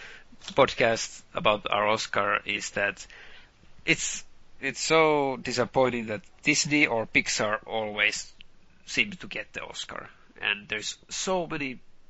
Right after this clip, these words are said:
beautiful animations, uh, in the Oscars, and they do, like, and, and although they don't take, uh, uh, like, live action movies that are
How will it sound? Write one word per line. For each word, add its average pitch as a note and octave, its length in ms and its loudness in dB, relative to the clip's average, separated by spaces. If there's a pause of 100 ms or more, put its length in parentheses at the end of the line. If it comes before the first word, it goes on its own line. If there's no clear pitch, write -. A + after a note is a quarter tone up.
(100)
beautiful C3 500 -6
animations, G#2+ 880 -8 (300)
uh, G2+ 460 -8 (600)
in A2 120 -8
the A#2 60 0
Oscars, A2 440 0
and G#2 100 -10
they A#2+ 100 -4
do, G3 280 -4
like, - 420 -4 (200)
and, A2+ 220 -2
and A2 220 -2 (300)
although C3+ 260 -2
they C3+ 140 -2
don't C3+ 260 -2
take, A#2+ 340 -2
uh, G#2 280 -4 (480)
uh, G#2+ 720 -12
like, G#2+ 180 -8
live B2+ 220 4
action A#2+ 320 -2
movies A2+ 480 -8
that G#2 180 -6
are G#2 520 -4